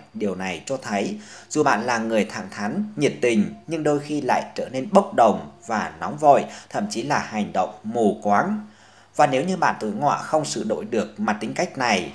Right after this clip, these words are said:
thì bạn khó nhận được sự đánh giá cao của cấp trên và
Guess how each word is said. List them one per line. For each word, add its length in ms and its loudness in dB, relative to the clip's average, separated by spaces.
thì 400 0
bạn 180 0
khó 180 0
nhận 160 -6
được 120 -4
sự 120 -8
đánh 180 -6
giá 200 -6
cao 340 -4
của 140 -4
cấp 280 -4
trên 380 -2
và 400 0